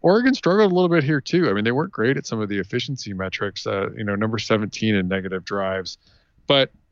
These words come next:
where L S U really got you into a lot of trouble, their offense is so good, you're gonna have to throw the ball.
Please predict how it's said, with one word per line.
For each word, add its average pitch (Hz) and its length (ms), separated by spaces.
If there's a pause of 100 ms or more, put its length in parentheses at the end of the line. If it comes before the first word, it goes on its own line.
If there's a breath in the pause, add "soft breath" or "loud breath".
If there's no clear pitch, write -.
where 160 240
L 214 180
S 202 160
U 180 100
really 131 320
got 120 260
you 127 60
into 110 140
a - 20
lot 104 160
of 95 60
trouble, 127 260
their 113 140
offense 156 420
is 117 80
so 120 220
good, 104 260
you're 117 200
gonna 143 280
have 120 160
to 113 100
throw 117 220
the 98 80
ball. 90 480